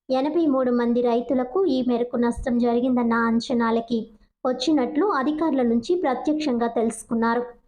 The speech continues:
పంట పొలాల్లో నీరు నిల్వ ఉండకుండా పిల్ల కాలువలు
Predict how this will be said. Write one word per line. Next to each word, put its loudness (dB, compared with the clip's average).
పంట 2
పొలాల్లో 0
నీరు 2
నిల్వ 2
ఉండకుండా 0
పిల్ల 0
కాలువలు 0